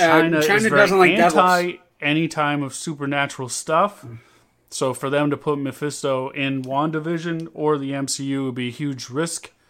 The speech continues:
Speaker 1: for Disney. So I don't think we're gonna see Mephisto.
Speaker 2: Okay,
Speaker 1: Even though the
Speaker 2: interesting.
Speaker 1: Mephisto storyline is dope,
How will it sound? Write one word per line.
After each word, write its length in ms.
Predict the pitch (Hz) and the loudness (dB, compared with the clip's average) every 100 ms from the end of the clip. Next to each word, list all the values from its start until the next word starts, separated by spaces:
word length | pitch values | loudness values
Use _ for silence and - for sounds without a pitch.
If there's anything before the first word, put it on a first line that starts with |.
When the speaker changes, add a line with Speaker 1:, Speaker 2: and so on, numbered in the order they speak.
| _ _ _ _ | _ _ _ _
Speaker 1:
for 220 | - 139 131 | -12 -8 -6
Disney. 580 | 123 175 180 214 220 | -2 -2 0 -4 -4
So 460 | 202 - 127 127 135 | -6 -4 -4 -6 -8
I 140 | 123 120 | -10 -6
don't 340 | 135 143 139 | -4 -6 -6
think 200 | 139 120 | -8 -8
we're 100 | 127 | -8
gonna 160 | 120 117 | -8 -8
see 140 | - | -8
Mephisto. 520 | 110 107 - - - - _ _ _ _ - - - _ - | -12 -12 -16 -18 -20 -20 _ _ _ _ -20 -20 -20 _ -2
Speaker 2:
Okay, 240 | 214 233 | 4 8
Speaker 1:
Even 160 | 208 208 | 10 10
though 140 | 208 | 8
the 60 | 180 | 6
Speaker 2:
interesting. 400 | 147 208 196 170 | 4 4 4 0
Speaker 1:
Mephisto 160 | - | 4
storyline 320 | 208 208 175 151 | 6 8 6 4
is 120 | 127 | 0
dope, 420 | 123 196 202 190 | 4 6 6 0